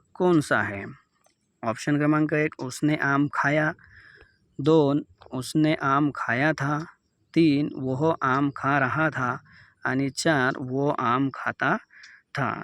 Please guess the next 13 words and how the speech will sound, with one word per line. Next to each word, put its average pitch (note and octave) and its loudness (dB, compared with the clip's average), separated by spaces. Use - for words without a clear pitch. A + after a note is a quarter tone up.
तर B2 -2
मित्रांनो, C#3 2
या C#3+ 2
प्रश्नाचं C#3+ -2
उत्तर D3 -2
आहे A#2+ 0
ऑप्शन C3+ -2
क्रमांक C3 -2
दोन C#3+ 4
उसने D3+ 0
आम C3+ -2
खाया A#2 -2
था. A#2 -2